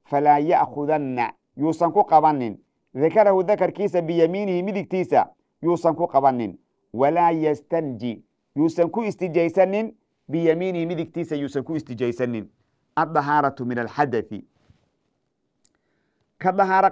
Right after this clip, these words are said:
qaadashadii xadadka laga dahaaro qaadanaya weeye. Wa huwa xadadkuna annawcu thaani, waa nooca labaad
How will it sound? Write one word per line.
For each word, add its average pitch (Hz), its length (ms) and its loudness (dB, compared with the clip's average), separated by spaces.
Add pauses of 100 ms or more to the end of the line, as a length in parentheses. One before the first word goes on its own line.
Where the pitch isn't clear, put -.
qaadashadii 190 480 4
xadadka 190 420 2
laga 185 180 4
dahaaro 185 320 2
qaadanaya 170 480 2
weeye. 110 300 -2 (480)
Wa 160 140 6
huwa 202 240 4
xadadkuna 170 720 0 (460)
annawcu 175 520 2 (100)
thaani, 170 280 2
waa 147 180 2
nooca 147 300 0
labaad 120 320 6